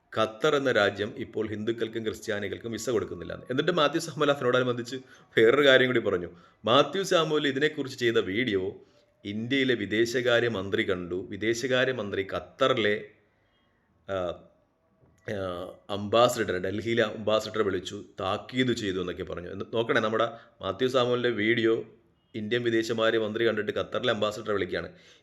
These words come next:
ഇങ്ങനെയുള്ള വിടുവായത്തരങ്ങളും തള്ളലുകളുമാണ് അങ്ങേരുടെ വീഡിയോയിൽ മുഴുവനായിട്ടുള്ളത്. പക്ഷേ ഇതൊക്കെ വിഴുങ്ങുന്ന കുറേ ആളുകളും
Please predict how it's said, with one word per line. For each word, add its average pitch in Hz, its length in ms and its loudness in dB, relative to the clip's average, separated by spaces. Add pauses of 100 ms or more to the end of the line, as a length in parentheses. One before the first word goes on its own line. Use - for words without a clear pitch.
ഇങ്ങനെയുള്ള 156 420 6
വിടുവായത്തരങ്ങളും 123 880 4
തള്ളലുകളുമാണ് 107 800 2
അങ്ങേരുടെ 104 600 -2 (340)
വീഡിയോയിൽ 104 560 -4
മുഴുവനായിട്ടുള്ളത്. 98 840 -2
പക്ഷേ 110 220 -4
ഇതൊക്കെ 143 280 0
വിഴുങ്ങുന്ന 117 580 0
കുറേ 107 260 2
ആളുകളും 101 580 2